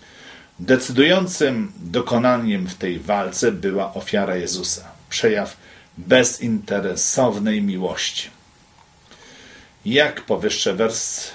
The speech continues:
poniższe wersety pomagają nam zrozumieć niektóre zagadnienia wielkiego boju?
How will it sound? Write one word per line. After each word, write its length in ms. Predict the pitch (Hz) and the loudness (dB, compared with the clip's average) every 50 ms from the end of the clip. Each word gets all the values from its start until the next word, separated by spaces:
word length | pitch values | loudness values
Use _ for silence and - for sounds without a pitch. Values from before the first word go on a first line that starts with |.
| - - - | -16 -4 -2
poniższe 460 | 113 104 110 110 107 - - - 92 | 0 0 2 0 0 -2 -2 -4 -4
wersety 600 | 85 92 90 85 - - - 180 196 185 - - | -4 -4 -4 -4 0 4 4 4 4 4 0 -2
pomagają 680 | - - - 113 110 107 104 101 120 113 110 110 104 | 0 0 2 2 2 2 2 2 2 2 2 2 2
nam 400 | 104 101 101 95 92 92 87 82 | 0 0 0 0 -2 -2 -4 -4
zrozumieć 720 | 85 - - 104 101 101 101 - 127 123 127 120 110 104 104 | -6 -4 0 0 0 0 0 0 -2 0 0 -2 -2 0 0
niektóre 500 | 107 101 98 - - - 120 113 110 98 | 0 0 -2 -2 2 4 4 6 6 4
zagadnienia 640 | 101 110 95 92 98 90 82 98 107 110 104 92 | 2 -2 -2 0 -2 -2 0 0 0 0 0 0
wielkiego 500 | 85 92 87 85 - - 104 101 127 131 | -2 -4 -4 -4 -4 -6 -2 0 0 0
boju? 380 | 131 147 185 180 - - - | 2 4 4 4 4 2 -2